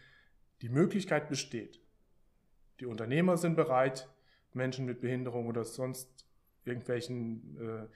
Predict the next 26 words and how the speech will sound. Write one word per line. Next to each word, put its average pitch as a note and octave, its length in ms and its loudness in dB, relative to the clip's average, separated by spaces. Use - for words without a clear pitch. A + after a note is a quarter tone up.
äh, A2+ 60 -6
ähm, G#2+ 640 -8
Dingen, C3 220 0
die B2 140 -4
sonst A#2+ 360 -2
Menschen A#2+ 300 -4
ausschließen, C3 720 -2
aufzunehmen. C#3+ 920 -2
Und A#2+ 340 -6
die G#2+ 60 -10
Gemeinde, C#3 800 2
die, B2 300 -6
die, A2+ 300 -8
ähm, G#2+ 420 -8
die C3 80 -4
Vereine, C#3 800 0
die B2+ 80 -8
F-, - 300 -12
Gemeindefeste, C3 920 0
die A#2+ 100 -4
Gemeindefahrten, B2 800 -2
diese E3 240 0
Offenheit, A#2 640 -6
diese F#3 240 2
Barriere C#3 480 4
ist - 400 -4